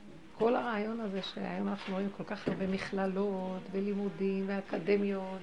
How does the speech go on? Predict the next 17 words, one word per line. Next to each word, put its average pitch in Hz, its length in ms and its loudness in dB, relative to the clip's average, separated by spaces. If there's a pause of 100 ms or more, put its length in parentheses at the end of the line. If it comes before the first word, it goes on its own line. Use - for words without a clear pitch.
ותארים, 196 720 0 (720)
זה 220 500 4 (100)
בעיצומת 196 640 4
תרבות 196 420 2
יוון. 196 340 2 (1300)
שאנחנו 196 640 2
הולכים 220 400 2
בלאיבוד 220 400 4
שהיא 240 220 6
הפך 285 280 6
בעצם 247 420 8
היהדות. 196 760 4
זה 220 180 12
הגדלות, 208 680 6
זה 196 140 2 (680)
הריבוי, 202 720 8 (1300)
זה 170 420 6